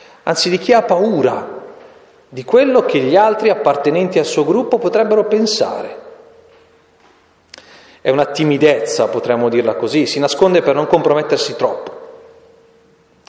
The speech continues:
Questo uomo, andando da Gesù di notte, è in una situazione di ambiguità.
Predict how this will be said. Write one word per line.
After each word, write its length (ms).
Questo 340
uomo, 380
andando 340
da 160
Gesù 240
di 100
notte, 640
è 100
in 160
una 160
situazione 760
di 160
ambiguità. 1160